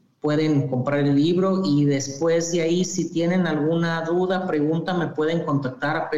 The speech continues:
a través de la página de internet. La página de internet es w w w punto atrevete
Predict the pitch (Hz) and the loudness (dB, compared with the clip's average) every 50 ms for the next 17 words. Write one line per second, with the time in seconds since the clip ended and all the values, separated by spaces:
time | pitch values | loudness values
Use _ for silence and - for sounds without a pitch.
0 | 147 143 - 139 131 127 135 135 139 139 170 160 143 - - 147 147 - 165 160 | -4 -4 -4 -6 -4 -2 0 0 0 2 2 0 0 -2 -4 -4 -2 -2 0 0
1 | 151 139 127 135 131 127 147 170 196 190 - 143 139 - 160 160 - - 196 190 | 0 0 0 0 0 0 0 0 0 -2 -2 -4 -4 -4 -4 -4 0 2 4 4
2 | 185 170 160 - - 143 139 143 156 156 - - - 165 170 170 - - - - | 4 4 2 0 0 -2 -2 0 -2 -2 -2 -2 0 0 0 0 -2 -6 -8 -8
3 | - - - _ _ _ _ - - _ _ _ _ _ - - 139 156 151 151 | -12 -16 -20 _ _ _ _ -20 -20 _ _ _ _ _ -6 0 0 2 2 2
4 | 156 156 160 175 196 220 214 208 202 185 165 165 165 170 175 180 180 190 180 175 | 2 2 4 4 2 2 2 0 0 0 0 0 0 2 0 0 0 0 0 0
5 | 160 156 156 175 202 214 190 - - - _ - 185 196 196 190 190 190 214 214 | 0 0 2 2 0 -2 -2 -6 -14 -16 _ -4 0 2 2 2 2 2 0 0
6 | 233 226 - - - _ _ _ _ _ _ _ - - 147 147 147 - - 180 | -2 -2 -4 -8 -14 _ _ _ _ _ _ _ -10 -6 -6 -6 -6 -4 -4 -2
7 | 190 196 202 208 190 190 202 214 208 214 208 208 208 - - - _ _ | 0 0 0 0 -2 -4 -4 -4 -2 -2 -4 -4 -6 -10 -12 -16 _ _